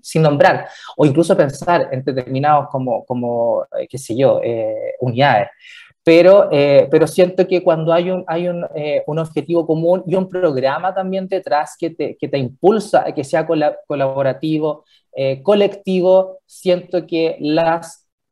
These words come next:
personas y los prof-, los profesionales que están detrás de las instituciones, puede ser universidades, C F T,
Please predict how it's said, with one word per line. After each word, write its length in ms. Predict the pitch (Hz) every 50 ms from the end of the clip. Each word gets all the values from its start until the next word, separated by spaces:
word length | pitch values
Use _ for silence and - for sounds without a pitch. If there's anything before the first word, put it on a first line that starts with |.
| _
personas 460 | - 147 131 - - 202 190 185 185
y 40 | 180
los 120 | 170 151 135
prof-, 220 | - 135 139 -
los 160 | - 147 135
profesionales 580 | 131 131 135 - - - 156 175 175 170 165 165
que 80 | -
están 220 | 139 - - 151 151
detrás 400 | 151 135 - - 151 156 156 -
de 80 | 180
las 180 | 160 156 151 -
instituciones, 800 | 156 143 - - 123 135 120 - - 156 151 156 156 143 139 -
puede 160 | 135 139 135
ser 180 | 135 - 147
universidades, 800 | 151 139 135 135 131 131 - - 151 147 143 147 151 147 147 147 - - - -
C 220 | _ - - 143
F 180 | 135 - 147 135
T, 420 | 135 - 151 151 151 147 131 -